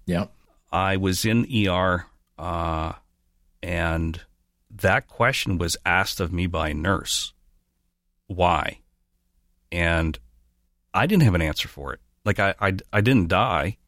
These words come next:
Speaker 2: Uh, I didn't have an answer for it. All I knew is that at the time, I was in such deep depression and in such a dark hole. And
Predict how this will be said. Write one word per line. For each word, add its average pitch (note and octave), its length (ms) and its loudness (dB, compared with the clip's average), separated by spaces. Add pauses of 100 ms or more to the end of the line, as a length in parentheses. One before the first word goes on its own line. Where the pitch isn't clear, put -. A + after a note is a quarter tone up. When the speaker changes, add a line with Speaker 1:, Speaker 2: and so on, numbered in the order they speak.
(580)
Speaker 2:
Uh, F2 240 2
I G#2+ 80 4
didn't A#2 180 6
have G2+ 80 4
an G2+ 80 2
answer B2 300 0
for - 320 -8
it. - 80 -16 (800)
All A#2+ 280 6
I C#3 200 4
knew G2 440 2 (440)
is G2 360 0
that F2+ 440 2 (680)
at A2+ 180 2
the A2 80 -4
time, G2+ 720 2 (280)
I G2+ 160 2
was G#2 260 2
in F#2 100 0
such - 540 -2 (160)
deep A2 300 0
depression - 680 -2 (840)
and F#2 220 4
in E2+ 120 2
such - 540 -2 (120)
a G2+ 60 -2
dark F#2+ 400 0
hole. A2 520 0 (580)
And G#2 200 4